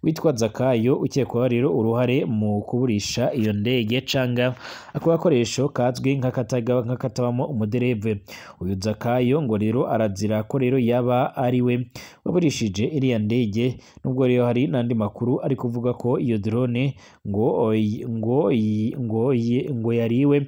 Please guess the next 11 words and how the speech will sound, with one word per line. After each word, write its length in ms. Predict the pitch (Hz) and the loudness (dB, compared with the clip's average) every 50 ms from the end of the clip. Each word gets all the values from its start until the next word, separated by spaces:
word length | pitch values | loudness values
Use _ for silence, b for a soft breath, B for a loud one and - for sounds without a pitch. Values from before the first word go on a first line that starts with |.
| - B B B B B B B B B | -6 B B B B B B B B B
n'inka 400 | 156 156 151 147 139 143 147 156 | 0 2 2 2 2 2 2 2
by'umwihariko 800 | 143 131 143 143 139 120 110 110 - - 117 120 135 165 - 156 123 | 2 0 0 2 2 2 0 -2 -2 0 2 2 2 2 2 2 2
z'abanyamurenge 920 | 120 143 127 123 113 110 110 107 107 107 107 127 135 127 117 113 131 151 | 2 2 2 2 2 0 0 0 0 0 2 2 2 2 0 2 2 2
batuye 480 | 135 117 110 - - - 120 123 123 151 160 | 2 2 0 -2 -2 0 2 2 2 2 2
aho 200 | 160 123 120 127 | 2 0 0 0
ngaho 220 | 131 123 123 127 127 | 0 0 0 2 2
yaburiye, 340 | 117 110 107 110 127 127 123 | 2 2 2 2 0 0 0
nk'uko 280 | 120 123 120 - - | 0 -2 -2 -2 -2
amakuru 260 | 117 110 104 - 127 123 123 | -4 -4 -2 -2 -2 0 0
yama 240 | 120 120 123 - - | 0 0 -2 -2 -2
aradushikira. 800 | 156 135 120 113 107 107 - - - - 107 110 110 101 - | 0 0 0 0 0 -2 -4 -6 -4 -2 0 0 0 -2 -4